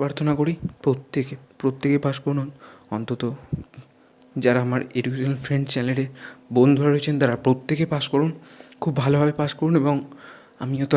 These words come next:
আজকে অনেক রেজাল্টই দেখবো, সেন্টারে অনেকেই আসবে, তো আশা করবো তারাও যেন সবাই পাস করে। তো এটাই আপনাদের একটু জানানোর ছিল, তাই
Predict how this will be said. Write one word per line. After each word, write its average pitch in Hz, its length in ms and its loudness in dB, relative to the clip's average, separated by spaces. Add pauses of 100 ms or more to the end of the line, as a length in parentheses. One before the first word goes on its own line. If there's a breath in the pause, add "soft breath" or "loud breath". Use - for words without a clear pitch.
আজকে - 260 0
অনেক 131 220 2
রেজাল্টই 127 380 0
দেখবো, 123 160 -4 (100)
সেন্টারে 113 380 -2
অনেকেই 107 340 -4
আসবে, 127 220 -12 (560 loud breath)
তো - 60 -12 (280)
আশা 120 180 -2
করবো 131 240 0
তারাও 117 240 4
যেন 120 100 0 (120)
সবাই 123 280 2
পাস 117 120 -2 (100)
করে। 127 160 -10 (920 soft breath)
তো 151 60 4 (160)
এটাই 170 260 4
আপনাদের 156 300 4 (280)
একটু - 160 -4 (120)
জানানোর 135 440 0
ছিল, 151 140 -2 (300)
তাই 127 140 0